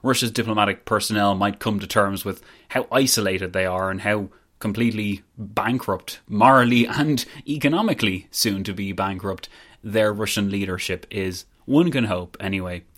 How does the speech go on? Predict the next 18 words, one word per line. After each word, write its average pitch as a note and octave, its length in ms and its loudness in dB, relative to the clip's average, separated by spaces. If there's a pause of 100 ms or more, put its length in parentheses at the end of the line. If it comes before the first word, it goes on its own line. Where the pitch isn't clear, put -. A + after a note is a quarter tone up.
(200)
If - 320 0 (160)
even E3 380 2
the C3+ 180 0
Irish C#3 640 6
hate G#2 320 0
you, F2+ 140 0
though, F2 200 -8
you G#2 160 0
must A2+ 460 2
be C3 100 4
doing A2 340 2
something F#2 460 0
wrong. F#2+ 400 -4 (180)
So, F3 380 4 (180)
earlier G3+ 380 4
in E3+ 100 4
the C#3 80 6
year, D#3 540 4